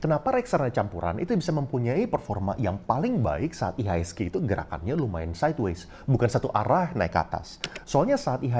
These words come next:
S G itu lagi mengalami kenaikan, manajer investasi reksadana campuran itu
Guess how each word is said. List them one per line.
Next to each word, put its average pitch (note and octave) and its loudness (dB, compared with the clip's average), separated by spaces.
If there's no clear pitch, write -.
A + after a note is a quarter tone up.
S - -14
G A2 2
itu G#2+ -4
lagi G2 -2
mengalami F2+ -2
kenaikan, E2+ -2
manajer F#2+ 2
investasi E2+ -2
reksadana E2 -4
campuran E2+ -6
itu - -2